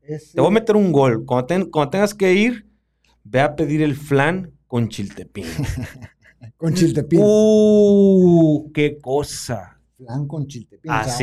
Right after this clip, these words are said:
Speaker 1: sea, un dulce con chile.
Speaker 2: Así.
Speaker 1: Órale.
Speaker 2: No, te,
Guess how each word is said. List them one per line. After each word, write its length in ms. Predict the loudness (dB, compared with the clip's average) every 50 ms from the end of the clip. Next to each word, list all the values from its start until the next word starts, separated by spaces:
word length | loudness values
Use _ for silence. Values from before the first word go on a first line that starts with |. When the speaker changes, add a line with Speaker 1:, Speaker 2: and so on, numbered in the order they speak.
| 0 0
Speaker 1:
sea, 80 | 0
un 100 | 2 2
dulce 300 | 2 2 2 2 0 -2
con 220 | -4 -4 -6 -8 -6
chile. 300 | -4 -4 -2 -2 -2 -2
Speaker 2:
Así. 580 | -4 -4 -4 -6 -8 -10 -10 -10 -10 -12 -16 _ _ _ _ _
Speaker 1:
Órale. 180 | _ -8 -2 0
Speaker 2:
No, 220 | 2 2 2 2 0
te, 220 | -4 -8 -8 -10